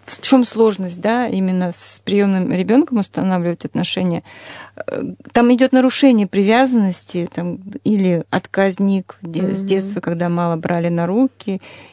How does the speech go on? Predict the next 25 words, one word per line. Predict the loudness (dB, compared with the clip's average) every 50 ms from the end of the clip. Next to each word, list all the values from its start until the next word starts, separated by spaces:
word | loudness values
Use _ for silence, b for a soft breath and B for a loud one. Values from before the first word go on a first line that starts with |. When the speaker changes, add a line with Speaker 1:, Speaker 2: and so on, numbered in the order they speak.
| B _
Speaker 1:
и | -6 -4 -4 -2 -2 -2 -4 -4 -4
вообще | -4 -6 -4 -4 -4 -4
было | -2 -2 -4 -4
пренебрежительное | -2 -2 0 2 2 2 0 0 -2 -2 -4 -4 -4 -4 -4
отношение. | -6 -6 -8 -8 -6 -6 -6 -6 -6 -6 -8 -10 B B B B B B B B B B B B B B B _
Вот. | -4 2 4 4 2 2 -2 -10
Что | -4 2 4 4
с | 6
домашним | 6 6 6 6 6 4 4 4 4 4 4
ребёнком | 4 4 4 4 4 4 2 0
в | 0
этом | 0 0 0 0
плане | 2 2 2 2 2
вроде | 0 0 -2 -2
как | -2 -2 -4 -2 0
легче. | 0 0 0 0 -4 -10 -8
Там | -4 -2 0 2
мама | 2 4 2 2 2
только | 2 0 0 0 -4
посмотрела, | -4 -2 0 2 2 2 2 4 4 6 6 6 6 6 6 4
<laughs> | 2
одного | 2 4 4 6 6 4
взгляда | 2 2 2 2 2 2 2
Speaker 2:
Да. | 2 0 0
Speaker 1:
достаточно. | 0 0 0 0 0 0 -2 -4 -2 -2 -4 -6